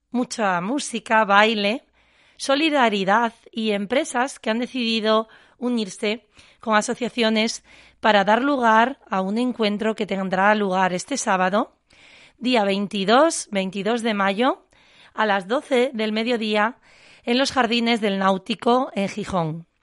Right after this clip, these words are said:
Y para ello tenemos varias asociaciones, O N Gs, escuelas de danza, empresas, que van a venir a hablarnos hoy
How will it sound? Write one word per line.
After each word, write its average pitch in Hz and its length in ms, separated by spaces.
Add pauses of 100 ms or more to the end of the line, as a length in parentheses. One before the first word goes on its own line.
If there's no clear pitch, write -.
(580)
Y 247 120
para 214 280
ello 262 420 (240)
tenemos 220 420
varias 196 640
asociaciones, 254 1000
O 208 80
N 190 180
Gs, 240 580 (440)
escuelas 214 440
de 190 120
danza, 220 600 (1000)
empresas, 220 760 (260)
que 220 120
van 220 120
a 247 60
venir 247 340
a 190 320
hablarnos 196 720
hoy 208 380